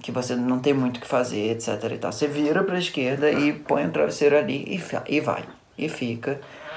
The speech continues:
até você eventualmente sentir que aquela sensação, atenção, essa sensação de pesado diminuiu. E aí você eventualmente pode virar pro outro lado também, que não tem mais problema, ok?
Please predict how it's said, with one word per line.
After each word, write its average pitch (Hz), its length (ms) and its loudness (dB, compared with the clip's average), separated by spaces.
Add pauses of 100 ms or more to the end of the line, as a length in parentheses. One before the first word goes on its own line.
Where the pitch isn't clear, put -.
(120)
até - 260 8
você 190 340 4
eventualmente 160 680 4
sentir 151 320 -4
que 156 100 -4
aquela 139 240 2
sensação, 147 560 0
atenção, 131 380 -2
essa 110 180 -6
sensação 165 880 0
de 175 120 -2
pesado 135 880 -2 (540)
diminuiu. 135 680 0 (1160)
E 160 120 8
aí 160 180 12
você 185 220 4
eventualmente 156 480 4
pode 139 200 4
virar 131 220 4
pro 127 140 -4
outro 127 160 -2
lado 110 180 4
também, 123 240 0
que 123 80 -6
não 131 100 -2
tem 131 160 -4
mais 123 160 -2
problema, 123 380 -4 (500)
ok? 151 380 0